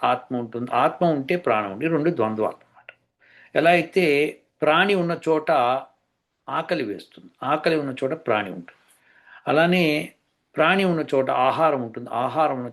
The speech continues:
చోట ప్రాణి ఉంటుంది. అంటే భోక్త and భోజ్యం రెండు జంట, జంట కవుల్లాగా ఎప్పుడు కలిసే ఉంటాయి. So, అలానే ప్రాణము ఆత్మ. ఇప్పుడు ఒకసారి వెళ్ళిన తర్వాత, ఆత్మ వెళ్ళిపోయిన తర్వాత ప్రాణం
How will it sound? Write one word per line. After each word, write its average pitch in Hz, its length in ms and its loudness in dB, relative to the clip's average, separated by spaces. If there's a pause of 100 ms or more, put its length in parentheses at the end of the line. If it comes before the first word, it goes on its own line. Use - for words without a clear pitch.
చోట - 180 -12
ప్రాణి 92 220 -2
ఉంటుంది. - 320 -20 (600)
అంటే 160 140 2
భోక్త 165 720 0 (520)
and 180 120 2
భోజ్యం 117 580 -2 (180)
రెండు 135 580 2 (220)
జంట, 131 320 -4 (420)
జంట 143 180 -2
కవుల్లాగా 104 460 -4
ఎప్పుడు 175 480 2
కలిసే 156 280 0
ఉంటాయి. - 340 -12 (720)
So, 160 60 4
అలానే 175 340 4
ప్రాణము 160 720 0 (200)
ఆత్మ. - 360 -8 (640)
ఇప్పుడు 208 260 4
ఒకసారి 202 380 2
వెళ్ళిన 190 340 4
తర్వాత, 151 320 0 (160)
ఆత్మ 175 340 2
వెళ్ళిపోయిన 180 480 2
తర్వాత 123 420 0
ప్రాణం 143 680 -2